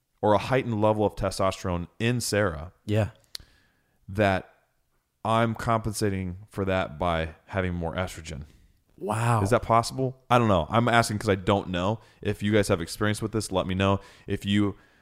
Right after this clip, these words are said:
Speaker 1: uh, were pregnant with a boy and then your husband got very emotional and sensitive,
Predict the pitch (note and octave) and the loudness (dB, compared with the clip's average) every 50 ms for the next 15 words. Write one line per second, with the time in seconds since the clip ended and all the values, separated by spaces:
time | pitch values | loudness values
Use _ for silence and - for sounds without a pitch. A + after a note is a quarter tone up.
0 | _ _ - - F#2 F2 E2+ F2+ G2 F#2 - - G#2+ G#2+ G#2+ G#2+ - G2+ - G2+ | _ _ -6 -6 -4 -4 -2 -2 -2 -2 0 0 0 0 2 0 -4 -4 -2 -2
1 | F#2 F2+ G2+ G2 G2+ G2 G2 G2 - - F#2 F#2 F#2 F#2 F2 E2 E2 F#2+ G2+ F#2+ | 0 2 4 4 4 4 4 2 0 -4 -4 -4 -4 -4 -4 -4 -4 -2 -2 -2
2 | F#2 G2 F#2 F2+ F#2 D#2+ D#2 F#2 F2+ F2 F2 E2 E2+ F2+ F#2 G2 - - F#2 E2 | -2 -2 -2 0 0 -2 0 2 2 2 2 2 2 2 0 0 0 -2 -6 -6
3 | D#2 D#2 - - G2+ G2+ - G2+ G2+ G2 F#2+ F#2 - | -6 -6 -2 -2 -2 -2 -2 0 0 0 -2 -2 -8